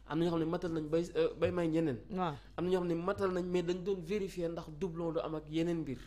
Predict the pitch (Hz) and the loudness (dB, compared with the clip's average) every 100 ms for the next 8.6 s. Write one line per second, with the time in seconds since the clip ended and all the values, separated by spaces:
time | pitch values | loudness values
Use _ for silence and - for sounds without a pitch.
0 | - 196 156 143 - - - - - 143 | -6 -4 -4 -8 -14 -20 -20 -18 -8 -2
1 | 175 214 196 170 165 180 175 175 180 165 | 0 -2 0 0 0 -2 -8 -4 -4 0
2 | 165 147 165 185 160 147 143 123 - - | -2 -2 -4 0 0 0 -2 2 6 6
3 | 165 147 113 - - - - - - - | 6 -4 -8 -12 -18 -20 -20 -20 -20 -20
4 | - - - - - 147 156 190 - - | -20 -20 -20 -20 -8 -4 -2 -4 -10 -20
5 | - - - 156 160 170 160 156 156 175 | -20 -20 -6 -4 -4 -4 -4 -2 -2 -4
6 | - - 147 165 170 160 147 120 - - | -6 -12 -6 -2 -2 -2 -4 -6 -16 -20
7 | - - - - 139 120 - - - - | -20 -20 -20 -12 -8 -6 -8 -12 -12 -12
8 | - - 147 160 156 147 | -14 -10 -2 -2 -2 -4